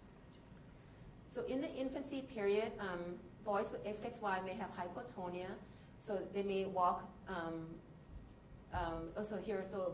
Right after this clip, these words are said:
most will walk by twelve months with, with therapy, but some will walk in about eighteen months of age.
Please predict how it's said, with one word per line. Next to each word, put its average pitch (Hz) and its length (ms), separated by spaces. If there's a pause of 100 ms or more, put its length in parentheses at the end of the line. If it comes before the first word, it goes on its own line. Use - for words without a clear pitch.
most 214 220
will 220 100
walk 190 220
by 202 80
twelve 185 380
months 175 220
with, 202 140 (220)
with 196 220
therapy, 190 480
but 190 120
some 180 220
will 180 100
walk 170 280
in 170 60
about 160 300
eighteen 160 400
months 160 180
of 170 120
age. 165 360